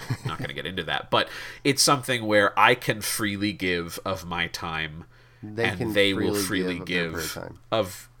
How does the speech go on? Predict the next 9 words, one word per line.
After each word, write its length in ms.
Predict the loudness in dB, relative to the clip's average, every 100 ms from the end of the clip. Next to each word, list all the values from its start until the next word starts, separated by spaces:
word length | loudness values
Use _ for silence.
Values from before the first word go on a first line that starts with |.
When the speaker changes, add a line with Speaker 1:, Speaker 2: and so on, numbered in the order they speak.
| _
Speaker 1:
of 160 | -6 -4
their 140 | -4
prayer 280 | -4 -6 -4
Speaker 2:
Yeah. 60 | -6
Speaker 1:
time. 320 | -6 -6 -4
And 360 | -4 -4 -4 -2
so 200 | 0 2
I 60 | 0
think 320 | 0 -2 -4